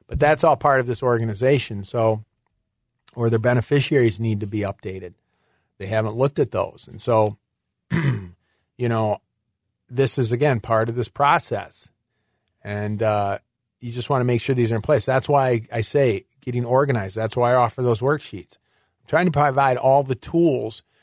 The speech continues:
that you can use to, number one, get organized, know where things are at. I mean, so it just is almost second nature, right? Yep,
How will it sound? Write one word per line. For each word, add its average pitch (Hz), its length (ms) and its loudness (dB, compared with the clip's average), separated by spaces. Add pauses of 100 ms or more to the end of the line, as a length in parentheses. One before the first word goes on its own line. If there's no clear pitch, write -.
(160)
that 120 200 -4
you 147 120 0
can 131 180 -2
use 139 320 4
to, 117 140 -4
number 117 260 -2
one, 120 320 2
get 151 140 4
organized, 117 680 0
know 120 200 0
where 139 180 6
things 131 320 -2
are 131 160 4
at. 113 300 0 (120)
I - 60 -14
mean, 113 360 -4
so 123 160 -6
it 113 60 0
just - 240 -6
is 117 140 -2
almost 120 340 -2
second 113 360 -4
nature, 110 420 -8 (680)
right? 117 280 0
Yep, 127 260 2